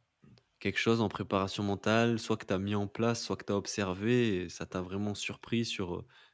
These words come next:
l'impact que ça pouvait avoir, euh...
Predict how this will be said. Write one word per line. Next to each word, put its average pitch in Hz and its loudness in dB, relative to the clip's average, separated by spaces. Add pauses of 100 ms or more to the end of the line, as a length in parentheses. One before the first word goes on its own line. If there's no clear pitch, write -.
l'impact 110 2
que 101 -8
ça - -4
pouvait 98 -6
avoir, 101 -2 (600)
euh... 98 -10